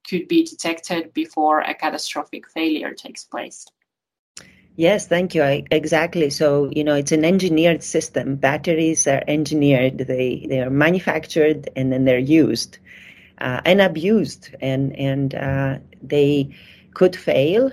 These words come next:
Speaker 2: like all engineering systems. And part of our engineering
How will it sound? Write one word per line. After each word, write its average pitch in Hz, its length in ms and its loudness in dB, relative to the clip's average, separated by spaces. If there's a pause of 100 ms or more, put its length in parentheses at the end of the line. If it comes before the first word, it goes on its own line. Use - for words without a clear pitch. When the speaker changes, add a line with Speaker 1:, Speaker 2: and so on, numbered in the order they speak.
(160)
Speaker 2:
like 143 320 -2
all 160 220 6
engineering 143 560 -2
systems. 214 600 -6
And 147 360 0
part 151 280 0
of 143 160 -2
our 139 180 0
engineering 143 840 0